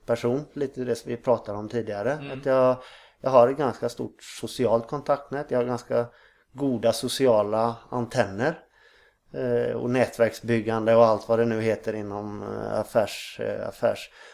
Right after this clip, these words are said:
Speaker 1: Men jag har, eh, också några <clears throat> nära vänner. Men jag definierar inte nära vänner som vänner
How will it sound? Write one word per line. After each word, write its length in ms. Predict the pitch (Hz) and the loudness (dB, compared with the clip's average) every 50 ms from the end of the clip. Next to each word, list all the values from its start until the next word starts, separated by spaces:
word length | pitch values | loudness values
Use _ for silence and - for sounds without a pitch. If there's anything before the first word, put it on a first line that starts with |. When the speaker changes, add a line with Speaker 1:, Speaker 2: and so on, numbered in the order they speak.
| - _ | -20 _
Speaker 1:
Men 160 | _ 139 143 160 | _ -2 0 2
jag 100 | 165 156 | 2 4
har, 440 | 156 139 120 123 139 147 151 151 | 8 8 8 8 8 4 2 -2
eh, 260 | 151 143 143 143 143 147 | -2 -2 -2 -2 -2 -2
också 680 | 143 131 - - - - - - 117 117 117 120 117 113 - _ _ _ _ _ _ _ _ _ _ _ _ _ _ _ _ _ - - | -2 -2 -4 -6 -10 -8 0 2 4 4 4 2 0 -4 -12 _ _ _ _ _ _ _ _ _ _ _ _ _ _ _ _ _ -14 -4
några 640 | 135 131 135 120 101 95 98 107 107 110 107 107 - - - - - - _ _ _ _ _ _ _ _ | 0 2 4 4 4 4 4 4 4 2 2 -2 -8 -18 -20 -20 -20 -20 _ _ _ _ _ _ _ _
<clears throat> 600 | _ _ _ - - - - - - - - - - | _ _ _ -18 -6 -2 0 0 0 -2 -6 -10 -14
nära 480 | - - 143 151 139 123 113 113 113 | -8 -2 4 6 8 8 10 8 8
vänner. 460 | 113 127 127 117 107 104 101 107 110 - - _ _ _ _ | 6 6 4 2 0 0 -2 -2 -2 -4 -10 _ _ _ _
Men 300 | - 127 127 127 131 131 | -4 -2 0 0 0 2
jag 180 | 131 127 120 113 | 4 4 4 4
definierar 580 | 127 123 - - 147 143 123 117 120 120 120 - _ _ _ _ _ | 4 0 0 -6 -6 -4 -2 0 0 -2 -2 -6 _ _ _ _ _
inte 460 | _ 139 139 131 - - 113 110 110 107 - _ _ _ _ _ _ _ _ _ | _ -10 -10 -10 -8 -8 -8 -8 -8 -10 -14 _ _ _ _ _ _ _ _ _
nära 540 | - 127 131 143 135 123 107 98 101 110 113 | -6 -4 -2 0 2 2 2 2 2 2 2
vänner 580 | 120 135 131 120 110 101 101 101 101 104 101 101 _ _ _ _ _ _ | 2 2 0 0 -2 -6 -8 -8 -8 -8 -10 -12 _ _ _ _ _ _
som 240 | - - 117 117 113 | -10 -8 -8 -4 -2
vänner 540 | 123 120 110 101 95 98 95 98 98 95 | -2 -2 -2 -4 -8 -8 -8 -10 -10 -12